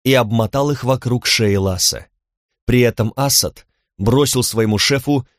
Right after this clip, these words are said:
выразительный взгляд. Сейчас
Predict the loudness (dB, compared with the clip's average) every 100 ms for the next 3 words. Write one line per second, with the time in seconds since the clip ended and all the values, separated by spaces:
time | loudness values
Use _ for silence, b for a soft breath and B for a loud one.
0 | -8 -2 2 2 2 0 0 0 0 0
1 | 0 -2 _ _ _ -10 -8 -4 -2 0
2 | -2